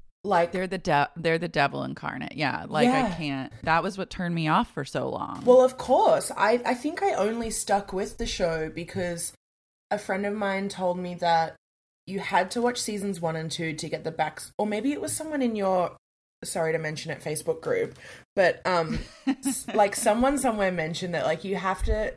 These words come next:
Speaker 1: you have to stick with seasons one and two to get the Amanda Kyle backstory. Um,
Speaker 2: Yeah.
Speaker 1: and,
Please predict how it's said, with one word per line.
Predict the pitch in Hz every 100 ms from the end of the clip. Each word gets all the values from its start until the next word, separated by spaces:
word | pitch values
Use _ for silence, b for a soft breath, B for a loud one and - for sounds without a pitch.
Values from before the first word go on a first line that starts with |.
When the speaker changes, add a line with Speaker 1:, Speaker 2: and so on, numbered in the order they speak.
| -
Speaker 1:
you | 185
have | 175 180 175
to | 214
stick | 208 185 180
with | 185
seasons | 185 175 170 160
one | 160
and | 156 151
two | 160
to | 151
get | 151 143
the | 160
Amanda | 151 147 139 151
Kyle | 143 131 127 127 127 127 - _
backstory. | 120 120 - - 147 156 165 269 311 _ _ _ _ _ -
Um, | 180 165 156 143 135 131 -
Speaker 2:
Yeah. | 165 135 101 - _ -
Speaker 1:
and, | 170 160 160 156